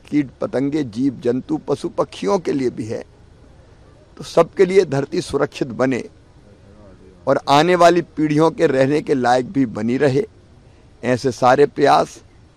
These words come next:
न केवल हमको मध्य प्रदेश में, बल्कि देश में और दुनिया में सबको करने पड़ेंगे। अभी दुबई में प्रधानमंत्री जी ने, श्रीमान नरेंद्र मोदी जी ने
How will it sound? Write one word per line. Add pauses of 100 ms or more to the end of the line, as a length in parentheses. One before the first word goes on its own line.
(320)
न
केवल
हमको
मध्य
प्रदेश
में, (840)
बल्कि
देश
में
और
दुनिया
में (1120)
सबको
करने
पड़ेंगे। (960)
अभी
दुबई
में
प्रधानमंत्री
जी
ने,
श्रीमान
नरेंद्र
मोदी
जी
ने